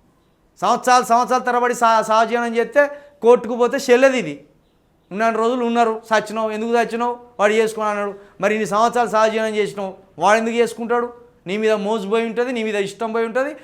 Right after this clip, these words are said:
మొత్తం నీ, నీ, నీ బయోడేటా అంతా వానికి తెలిసి ఉంటుంది.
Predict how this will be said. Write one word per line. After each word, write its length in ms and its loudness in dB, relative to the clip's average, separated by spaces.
మొత్తం 560 4
నీ, 100 0
నీ, 160 -2
నీ 340 -4
బయోడేటా 540 2
అంతా 200 -4
వానికి 200 -2
తెలిసి 240 -10
ఉంటుంది. 260 -16